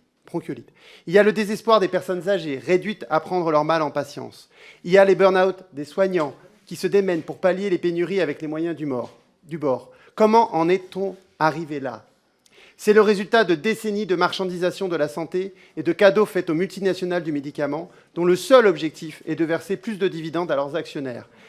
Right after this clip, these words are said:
C'est aussi le résultat d'un quinquennat d'inaction. La proposition de loi du groupe socialiste va donc dans le bon sens. Les laboratoires pharmaceutiques ont l'obligation d'assurer un approvisionnement pérenne pour les médicaments qu'ils commercialisent.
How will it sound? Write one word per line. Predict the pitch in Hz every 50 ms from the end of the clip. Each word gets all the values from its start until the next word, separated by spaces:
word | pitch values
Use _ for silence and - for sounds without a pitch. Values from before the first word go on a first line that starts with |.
| - - - - - _
C'est | - - 202
aussi | 196 202 196 - 269
le | 233 220
résultat | 196 208 185 175 202 165 - 214 220
d'un | 180 196 180
quinquennat | - 185 175 180 190 185 185 190 190 190
d'inaction. | 156 151 160 190 185 180 175 180 - - 143 127 123 - _ _ _ _ _ _ _ _ _ _ _ _ _ _ - - - -
La | 139
proposition | - 202 202 202 233 208 208 202 - 220
de | 214
loi | 202 220 214
du | 175 190
groupe | 160 185 165
socialiste | - 185 - - 170 175 202 165
va | 160 151
donc | 143 185 190 160
dans | 151 143
le | 135
bon | 135 131 123
sens. | - - - 123 113 - - - _ _ _ _ - - - _ -
Les | 151
laboratoires | 165 185 196 202 214 208 214 202 196 - 208 175
pharmaceutiques | - 180 147 147 147 - - 185 - - 214 -
ont | 185
l'obligation | 208 190 151 170 151 170 165 165 214 208
d'assurer | 160 151 139 - 185 170 185 202 208 - -
un | - 151 151 131 120 131
approvisionnement | 139 143 139 - 165 143 156 143 165 175 156 143 127
pérenne | - - - 208 190 196 190 202 196
pour | - 170
les | 147 143
médicaments | 143 143 135 160 147 165 156 160 185 190
qu'ils | 190 - - 190 196 185 165
commercialisent. | - - 165 160 160 151 - - 147 123 113 107 - _